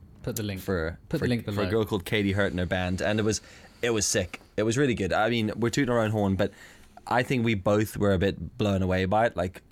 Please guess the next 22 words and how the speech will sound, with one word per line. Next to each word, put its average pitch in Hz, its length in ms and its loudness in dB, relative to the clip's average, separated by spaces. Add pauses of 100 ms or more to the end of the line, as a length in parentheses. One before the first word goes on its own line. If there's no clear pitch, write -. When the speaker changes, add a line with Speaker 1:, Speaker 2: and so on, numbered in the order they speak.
Speaker 1:
Hmm. 104 180 0
Speaker 2:
you 113 60 4
know, 131 120 2
we 147 120 4
knew 180 200 4
we 190 80 4
were 151 60 4
gonna 123 200 2
do - 20 2
something 110 240 -2
good, 98 240 0
but - 80 0
I - 20 -4
think 135 140 -2
when 127 60 2
we 117 100 4
looked, 117 160 0
we 107 80 2
were 104 40 2
like, 98 160 0
"That's 147 240 -6
legit. 98 640 -4